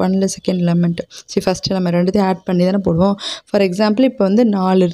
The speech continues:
நம்பர் இருக்குன்னு வச்சுக்கோங்களேன், டூ cross டூ மேட்ரிக்ஸ்னு வச்சுக்கோங்க. அப்போ நம்ம எதை எதையும் ஆட் பண்ணுவோம்? ஜீரோ ஜீரோவும் ஃபஸ்ட்டு ஏல இருக்கக்கூடிய ஜீரோ ஜீரோவும் பியில் இருக்கக்கூடிய ஜீரோ ஜீரோவும் ஆட் பண்ணி நம்ம புதுசா போட, அதுக்கப்புறம் ஜீரோ ஒன் ஜீரோ ஒன் ஒன் ஜீரோ ஒன் ஒன்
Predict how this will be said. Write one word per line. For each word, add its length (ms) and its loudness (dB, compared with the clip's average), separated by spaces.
நம்பர் 280 2
இருக்குன்னு 260 -6
வச்சுக்கோங்களேன், 520 0
டூ 60 6
cross 300 -2
டூ 40 -4
மேட்ரிக்ஸ்னு 500 -2
வச்சுக்கோங்க. 340 -2
அப்போ 160 -2
நம்ம 140 0
எதை 180 2
எதையும் 220 0
ஆட் 120 -4
பண்ணுவோம்? 240 2
ஜீரோ 200 4
ஜீரோவும் 420 2
ஃபஸ்ட்டு 280 -2
ஏல 160 4
இருக்கக்கூடிய 380 0
ஜீரோ 160 2
ஜீரோவும் 320 2
பியில் 140 4
இருக்கக்கூடிய 340 -2
ஜீரோ 180 2
ஜீரோவும் 420 2
ஆட் 160 -2
பண்ணி 200 2
நம்ம 120 2
புதுசா 320 0
போட, 140 0
அதுக்கப்புறம் 400 0
ஜீரோ 180 4
ஒன் 180 4
ஜீரோ 260 2
ஒன் 180 0
ஒன் 160 0
ஜீரோ 240 2
ஒன் 100 0
ஒன் 100 -2